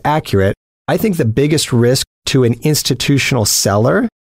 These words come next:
of providing bad information is not really within the contract, but it's within the damage that it causes to their reputation in the industry. I mean, I see this every day. These groups have trusted relationships amongst brokerage firms,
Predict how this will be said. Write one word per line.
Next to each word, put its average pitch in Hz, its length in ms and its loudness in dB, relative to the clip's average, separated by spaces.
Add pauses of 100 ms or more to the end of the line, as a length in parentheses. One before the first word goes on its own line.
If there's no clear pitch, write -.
of 120 160 -2
providing 120 580 0
bad 117 280 0
information 143 720 0
is 123 140 2
not 135 240 -2
really 156 240 4
within 139 320 2
the 107 80 2
contract, 135 720 -2 (300)
but 156 100 0
it's 156 180 0
within 196 320 2
the 202 80 2
damage 131 600 0
that 123 160 2
it - 140 -4
causes 160 500 0
to - 120 -2
their 113 160 2
reputation 120 640 0
in 120 60 2
the 117 100 2
industry. 165 560 -2 (320)
I - 40 0
mean, 131 240 0
I 143 60 0
see 185 200 0
this 175 160 0
every 170 160 2
day. 175 220 2
These 120 220 2
groups 151 340 -2
have 123 440 0 (220)
trusted 156 560 -2
relationships 131 800 0
amongst 107 500 0
brokerage 120 420 -2
firms, 98 460 0